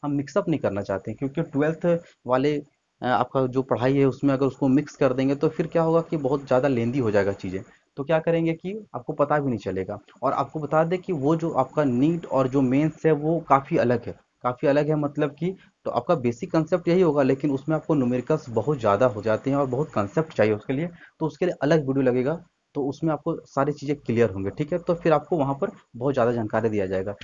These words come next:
ये बड़ा आसान है बोल देना कि इलेक्ट्रिक डायपोल मोमेंट एक और डेफिनेशन लिख के निकल जाना, ठीक है, लेकिन ऐसा नहीं है,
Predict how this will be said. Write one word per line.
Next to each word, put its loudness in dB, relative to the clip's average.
ये 2
बड़ा 2
आसान 0
है 0
बोल 0
देना 0
कि -4
इलेक्ट्रिक 0
डायपोल 0
मोमेंट 0
एक 0
और 2
डेफिनेशन -2
लिख 0
के 0
निकल -2
जाना, -4
ठीक -6
है, 0
लेकिन -2
ऐसा -4
नहीं -6
है, -10